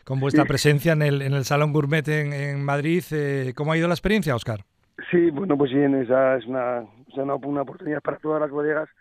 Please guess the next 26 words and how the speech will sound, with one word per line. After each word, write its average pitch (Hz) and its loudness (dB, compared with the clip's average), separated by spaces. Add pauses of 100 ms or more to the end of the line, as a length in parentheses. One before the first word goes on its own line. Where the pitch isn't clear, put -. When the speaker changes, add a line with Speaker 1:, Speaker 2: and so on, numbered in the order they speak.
(840)
Speaker 2:
pues 160 -4
eso, 143 -2
de 135 -10
recibir 151 -4
a - -2
sus 165 -4
clientes 175 2
de 170 -2
toda 170 -2
España, 190 -4
de 160 -10
todo 160 -6
el 160 -8
mundo, 180 -6 (580)
y 147 -8
bueno, 180 2
y 151 -4
siempre 156 -4
también 156 0
tra-, 175 -6
haces 156 0
algo 151 0
de 151 -2
trabajo, 156 -4 (120)
estás 139 -14 (220)
buscando, 151 -6